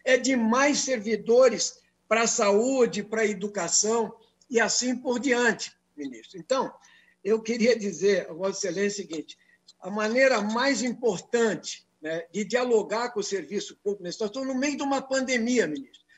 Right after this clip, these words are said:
O Brasil é o único país do mundo que tá fazendo ajuste fiscal na pandemia. Quem aprovou o orçamento de guerra, auxílio emergencial, pronamp,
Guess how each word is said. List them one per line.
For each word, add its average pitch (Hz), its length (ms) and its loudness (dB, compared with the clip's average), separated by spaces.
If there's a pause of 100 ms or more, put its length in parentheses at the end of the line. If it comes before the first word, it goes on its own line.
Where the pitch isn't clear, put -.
(120)
O 254 120 -6
Brasil 254 580 0
é 277 60 6
o 254 160 2
único 320 400 0
país 254 400 0
do 269 180 -4
mundo 269 460 0
que - 160 -8
tá 302 220 -4
fazendo 277 480 -4
ajuste 277 400 -4
fiscal 285 360 -8
na 285 120 -6
pandemia. 240 600 -4 (800)
Quem 349 220 2
aprovou 240 800 4
o 226 60 0
orçamento 247 640 0
de 233 140 -6
guerra, 214 480 2
auxílio 262 380 -2
emergencial, 220 840 0
pronamp, 233 500 0